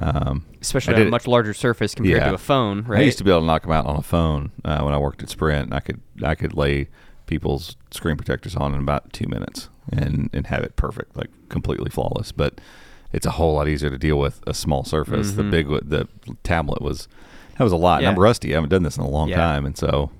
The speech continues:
Speaker 1: uh, made it work, though.
Speaker 2: We thought
Speaker 1: It's,
Speaker 2: about
Speaker 1: it's
Speaker 2: making,
Speaker 1: good.
Speaker 2: we'll, we'll maybe do a short or maybe even a, a video about it. Um, if it, if it, these matte screens, if you've ever had a matte screen protector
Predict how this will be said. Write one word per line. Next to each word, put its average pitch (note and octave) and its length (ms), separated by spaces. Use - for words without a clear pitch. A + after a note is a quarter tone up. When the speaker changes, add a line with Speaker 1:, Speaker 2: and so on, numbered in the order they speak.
Speaker 1:
uh, E2+ 160
made D3+ 140
it D#2 60
work, C#2 180
though. B1+ 140
Speaker 2:
We G3 100
thought A3+ 160
Speaker 1:
It's, - 60
Speaker 2:
about E3 60
Speaker 1:
it's D3 60
Speaker 2:
making, D#3 260
Speaker 1:
good. C3+ 100
Speaker 2:
we'll, D#3 160
we'll C#3+ 140
maybe D3 240
do C3 400
a G2+ 60
short A#2+ 440
or G2 540
maybe A2 240
even F#2+ 200
a, F2 300
a F#2 100
video F#2 400
about F2 280
it. F#2+ 140
Um, F#2 400
if E3 260
it, D#3+ 220
if E3 240
it, - 180
these D3+ 200
matte D#3 300
screens, A#2 580
if A#2+ 140
you've G#2+ 100
ever A#2 160
had A#2 160
a A2 40
matte G#2+ 320
screen A2 240
protector G2 680